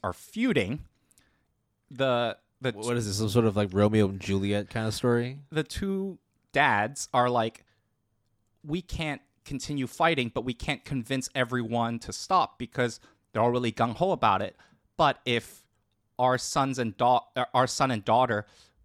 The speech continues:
Speaker 1: were to be in a romantic relationship in terms of, like,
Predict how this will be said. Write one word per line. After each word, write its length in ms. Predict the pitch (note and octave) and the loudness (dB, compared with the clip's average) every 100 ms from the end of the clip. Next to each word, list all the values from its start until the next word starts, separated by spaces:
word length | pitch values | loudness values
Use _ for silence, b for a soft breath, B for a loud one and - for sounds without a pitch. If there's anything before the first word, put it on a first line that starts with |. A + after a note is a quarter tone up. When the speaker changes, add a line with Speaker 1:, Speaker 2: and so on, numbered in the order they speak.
| - | -8
Speaker 1:
were 260 | A2 A2+ A2+ | 0 2 2
to 240 | - A2 | -2 -6
be 280 | - A#2 A#2 - | -6 -6 -6 -4
in 100 | A2 | -4
a 60 | |
romantic 520 | G#2 G#2 A2 A2 - - | 0 0 0 -4 -6 -8
relationship 420 | A2 A#2+ - - _ _ _ _ _ _ _ _ - | -4 -4 -4 -8 _ _ _ _ _ _ _ _ -10
in 100 | G#2 | -6
terms 240 | - G2 | -4 -4
of, 140 | A2 - | -4 -4
like, 200 | G2 | -4